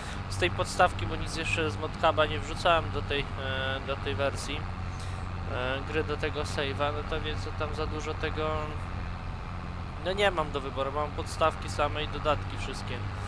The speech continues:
więc dużo wyboru maszyn nie mam, ale to zobaczymy, może coś dorzucimy.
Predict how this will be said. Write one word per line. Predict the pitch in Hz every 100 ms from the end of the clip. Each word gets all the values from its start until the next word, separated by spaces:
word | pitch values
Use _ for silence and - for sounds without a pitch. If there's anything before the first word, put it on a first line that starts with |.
| - - - - -
więc | 147 143
dużo | 160 156
wyboru | 151 151 156 156
maszyn | 147 147 147
nie | 139
mam, | 131 139 160 - - - 92 92 92 - - - - - - -
ale | - 190 180
to | 170
zobaczymy, | 160 156 143 - 135
może | 160 151
coś | 139 -
dorzucimy. | 127 123 - 151 147 135